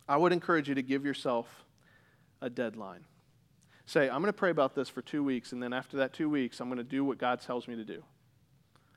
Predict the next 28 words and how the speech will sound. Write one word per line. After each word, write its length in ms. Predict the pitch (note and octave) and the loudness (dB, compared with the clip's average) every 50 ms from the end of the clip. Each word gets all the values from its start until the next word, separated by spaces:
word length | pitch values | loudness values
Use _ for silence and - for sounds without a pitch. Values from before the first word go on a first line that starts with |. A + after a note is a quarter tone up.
| _ _ _ _ _ _ _ _ _ | _ _ _ _ _ _ _ _ _
"God, 320 | - D3 D3+ D#3 D3+ D3+ | 6 8 8 8 8 6
where 200 | C3 C3 D3+ D#3+ | 4 4 4 4
do 60 | E3+ | 4
you 80 | F3+ F3+ | 4 2
want 120 | F3+ F3+ | 2 2
me 60 | F3+ E3+ | 2 0
to 80 | E3 | 0
start 440 | D#3+ - - D#3 C#3 C3+ C3+ C3 - - _ _ _ _ - | -2 2 6 8 8 8 6 4 -2 -16 _ _ _ _ -10
in 100 | C3 A#2+ | -10 -4
two 180 | - E3 D3+ | -2 0 2
weeks? 240 | C#3+ C#3 B2 A#2 - | 2 2 0 -2 -4
That's 200 | C#3 B2 - - | -6 -8 -6 -6
what 80 | C#3 B2+ | -6 -6
I'm, 160 | B2 B2 - | -6 -8 -10
I'm, 160 | - B2+ A#2 - - B2 - - | -10 -12 -12 -12 -14 -14 -12 -10
I'm 100 | B2 B2+ | -8 -6
gonna 160 | C3 C3+ C#3 | -4 -4 -2
do 160 | C#3+ C#3+ B2 | 0 0 0
it. 100 | G#2 - - _ _ _ _ _ | 0 -2 -8 _ _ _ _ _
I'm 80 | C3 | -8
gonna 80 | A#2+ A#2+ | -8 -6
do 160 | B2+ C3 C#3 | -4 -2 -2
what 140 | C#3 C#3 - | -2 -4 -6
you 60 | D3+ | -8
tell 140 | - - D3+ | -6 -6 -6
me 120 | D3 D3 | -4 -6
to 60 | C#3+ C#3 | -6 -6
do." 160 | C#3 G#2+ | -8 -10